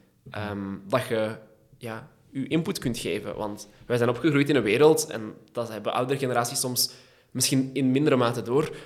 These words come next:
waarin je op alles constant je input kunt geven, je mening kunt geven, kunt evalueren, ook in gesprek kunt gaan over van alles en nog wat. Ik denk dat dat misschien op de werkvloer voor sommige jongeren ook nodig is om te zeggen van, "Hey, ik heb nu dit gedaan,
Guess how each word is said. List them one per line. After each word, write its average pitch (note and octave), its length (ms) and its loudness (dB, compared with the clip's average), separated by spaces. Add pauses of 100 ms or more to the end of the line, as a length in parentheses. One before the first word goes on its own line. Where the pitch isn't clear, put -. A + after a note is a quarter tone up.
(100)
waarin B2+ 300 4
je A2+ 200 0
op A2+ 200 -6
alles D3+ 300 6
constant C#3 280 -2
je G#2+ 100 -6
input C#3+ 260 -4
kunt A#2 200 -6
geven, A2 240 -6
je G#2 60 -4
mening C3 360 0
kunt B2 200 -6
geven, G#2+ 440 -6 (340)
kunt A2+ 220 -6
evalueren, A2+ 880 0 (100)
ook - 440 -10
in A#2 240 -6
gesprek A#2+ 340 0
kunt B2+ 180 0
gaan A2+ 180 0
over C3 200 -2
van C3+ 120 -4
alles C#3 180 -2
en C3+ 80 -2
nog C#3+ 160 -6
wat. - 240 -6 (960)
Ik B2+ 220 -4
denk D3 240 4
dat C#3 100 6
dat C3 100 2
misschien B2 420 2
op - 100 -4
de A2+ 100 -2
werkvloer C#3 760 -2 (1000)
voor B2 200 -10
sommige C3 300 0
jongeren B2 280 2
ook A#2+ 160 -2
nodig A2+ 260 -2
is G#2+ 140 -6
om A#2 100 -8
te A2+ 100 -8
zeggen A2 180 -8
van, G#2+ 100 -4
"Hey, A2 180 0
ik - 140 -8
heb A2 80 -8
nu G#2+ 100 -6
dit A2 180 -8
gedaan, A#2+ 400 0